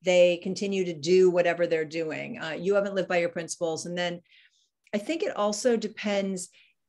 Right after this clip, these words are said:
In, in the United States, we tenure people. Okay, so that means that in certain, certain states that we have here,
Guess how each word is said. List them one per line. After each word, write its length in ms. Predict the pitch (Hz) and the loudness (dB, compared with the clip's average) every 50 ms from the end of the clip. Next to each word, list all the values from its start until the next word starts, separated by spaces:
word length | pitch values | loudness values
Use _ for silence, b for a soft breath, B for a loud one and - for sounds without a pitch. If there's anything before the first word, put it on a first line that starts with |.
| _ _ - | _ _ 2
In, 320 | 233 240 247 254 247 240 - | 4 4 6 4 2 2 0
in 80 | 226 214 | 2 4
the 80 | 226 | 6
United 360 | 240 240 269 294 339 339 294 - | 6 6 4 2 0 -2 -4 -6
States, 440 | - - 220 208 196 190 - - | -4 -4 -2 -2 -2 -2 -4 -6
we 140 | 202 196 180 | -6 -8 -6
tenure 640 | 180 - - - - 208 202 202 190 180 151 135 127 | -6 -8 -8 -6 -4 -2 -2 -2 -2 -2 -2 -4 -4
people. 540 | - - 139 - - - - - - - _ _ _ - | -6 -6 -10 -10 -12 -12 -16 -16 -16 -16 _ _ _ -14
Okay, 360 | - 160 156 180 160 151 151 160 | -14 -10 -6 -4 -2 -2 -2 -4
so 140 | - - 180 | -6 -6 -6
that 160 | 180 170 196 | -6 -4 -4
means 240 | 190 185 180 180 - | -4 -6 -6 -6 -2
that 280 | - 175 165 160 - | -2 0 0 0 -2
in 240 | - 175 170 165 165 | -4 -6 -6 -6 -4
certain, 540 | 160 - - 214 202 190 170 190 185 180 180 | -4 -4 -2 -2 -2 -4 -4 -6 -6 -6 -6
certain 420 | 175 - - - 190 180 - - | -6 -6 -6 -4 -4 -4 -4 -6
states 540 | 185 - - - 202 196 185 190 - - - - | -10 -8 0 2 2 2 2 0 -4 -6 -4 -2
that 100 | 185 170 | -4 -2
we 100 | - 170 165 | 0 0 0
have 200 | 165 156 156 156 | 0 0 -2 0
here, 300 | 175 160 151 147 147 | -2 -2 -2 -2 -4